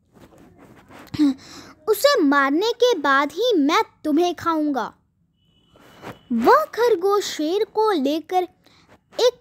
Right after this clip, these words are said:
कुएं के पास गया और बोला, "वह शेर इसी कुएं में रहता है।" शेर ने कुएं में झांक कर देखा। कुएं के,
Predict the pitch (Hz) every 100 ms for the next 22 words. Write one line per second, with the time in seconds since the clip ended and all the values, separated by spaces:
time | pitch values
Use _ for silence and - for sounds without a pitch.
0 | - 311 349 453 - 440 - 311 294 285
1 | 254 240 254 403 381 - _ 466 571 349
2 | 285 339 370 220 - _ _ _ _ 233
3 | 285 302 - 320 427 - 339 - 349 311
4 | 339 349 349 330 320 311 320 277 415 523
5 | - _ _ _ _ _ _ - - 427
6 | 466 494 427 427 - 330 370 359 339 302
7 | - - - 214 262 415 453 453 381 220
8 | 214 214 - 370 302 - _ _ _ _
9 | - 392 508 554 - 427